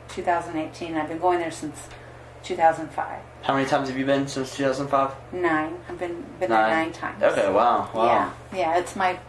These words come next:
Speaker 1: it's my, my calling, is, uh, my, my mission. It's connected with John of God's mission, uh, uh, to support him and, um, yeah, yeah, and to, to just be connected with the work that's going on there. But so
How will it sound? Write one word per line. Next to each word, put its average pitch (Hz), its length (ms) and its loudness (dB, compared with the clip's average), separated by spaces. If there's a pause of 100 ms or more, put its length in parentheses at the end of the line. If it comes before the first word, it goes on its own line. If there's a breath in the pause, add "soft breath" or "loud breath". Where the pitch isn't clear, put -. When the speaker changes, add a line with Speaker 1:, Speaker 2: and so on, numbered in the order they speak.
(640)
Speaker 1:
it's - 180 -10
my, 160 320 0 (320)
my 180 140 2
calling, 165 480 -2
is, 165 160 -4
uh, 170 100 -2
my, 165 320 -2
my 165 400 -6
mission. 156 560 -6 (400)
It's - 80 -18
connected 151 520 -8
with 151 160 -6
John 156 220 2
of 151 60 -4
God's 143 320 -4
mission, 160 320 -8
uh, 143 120 -4 (180)
uh, 165 60 -6 (180)
to - 100 -14
support - 500 0
him 175 260 2
and, 151 160 -2 (580 loud breath)
um, 147 260 -8 (360)
yeah, - 100 -10 (460)
yeah, 156 240 0
and 147 80 -2
to, 151 100 -10
to - 720 -16
just - 180 -10
be - 80 -4
connected 165 440 -4
with 147 100 -10
the 156 80 -8
work 160 220 -6
that's - 160 -12
going 160 200 -10
on 160 140 -10
there. 160 180 -10 (760 loud breath)
But 202 240 6
so 202 520 4